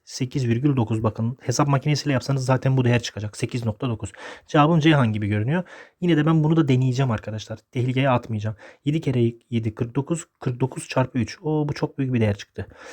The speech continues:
Kırk dokuz çarpı üç. Üç kere dokuz, yirmi yedinin yedisi elde var iki.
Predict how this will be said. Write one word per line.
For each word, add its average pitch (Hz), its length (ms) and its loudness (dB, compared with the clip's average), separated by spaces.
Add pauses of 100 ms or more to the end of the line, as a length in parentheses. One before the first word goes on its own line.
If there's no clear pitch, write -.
(160)
Kırk - 200 -14
dokuz 147 240 -8
çarpı 143 300 2
üç. - 280 -2
Üç - 160 -12
kere 139 240 -2
dokuz, 131 360 -2
yirmi 131 280 0
yedinin 131 240 2
yedisi 127 340 -2
elde 123 180 0
var 120 140 4
iki. 156 240 -4